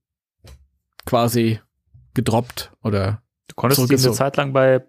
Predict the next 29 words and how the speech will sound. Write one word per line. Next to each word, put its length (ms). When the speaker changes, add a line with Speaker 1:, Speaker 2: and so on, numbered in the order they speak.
Speaker 2:
bei 120
Popculture 640
bestellen. 500
Speaker 1:
Bei 60
Popculture 800
und 300
in 180
den 240
Ami-Läden, 560
ich 100
glaub, 280
irgendeine 540
Kette 580
hatte 260
die 360
auch. 340
Speaker 2:
Hm. 180
Speaker 1:
St-, 220
also, 300
weiß 240
jetzt 180
nicht. 160
Also 140
ein 60
paar 140
Leute 300
haben 100
sie 120
bekommen. 460